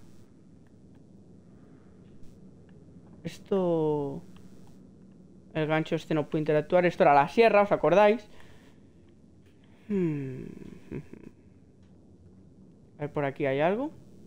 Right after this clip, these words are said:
Ah, mira, aquí hay algo, espérate. Pero no puedo interactuar con él.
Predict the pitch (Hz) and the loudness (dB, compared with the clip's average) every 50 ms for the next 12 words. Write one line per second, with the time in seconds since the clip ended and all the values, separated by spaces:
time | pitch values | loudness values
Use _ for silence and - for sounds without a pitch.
0 | - - - - - - - - - - - 185 220 254 247 247 285 294 233 202 | -20 -18 -14 -14 -14 -12 -14 -14 -14 0 2 4 6 6 6 6 6 6 6 6
1 | 226 254 240 247 254 240 202 160 - - 220 202 - - 220 202 - - - - | 6 6 6 6 6 4 2 0 0 0 0 2 0 0 -4 -6 -8 -12 -20 -20
2 | - - - - - - - - - - - - - - - - - - - - | -18 -16 -14 -14 -14 -14 -16 -18 -20 -20 -20 -20 -20 -20 -20 -20 -20 -20 -20 -20
3 | - - - - - - - - - - - - - - - - - - - - | -20 -20 -20 -20 -20 -20 -20 -20 -20 -20 -20 -20 -20 -20 -20 -20 -20 -20 -20 -18
4 | - - - - - - - - - - - - - - - _ _ - - - | -16 -14 -14 -14 -14 -16 -20 -20 -20 -20 -20 -20 -20 -20 -20 _ _ -20 -20 -20
5 | - - _ - - - - _ - - - - 170 151 156 170 180 - 226 214 | -20 -20 _ -20 -20 -20 -20 _ -20 -20 -14 -10 -8 -6 -6 -6 -6 -8 -8 -6
6 | 185 170 165 160 - 175 196 - 165 170 190 190 175 | -6 -6 -6 -6 -6 -8 -8 -6 -8 -8 -8 -10 -14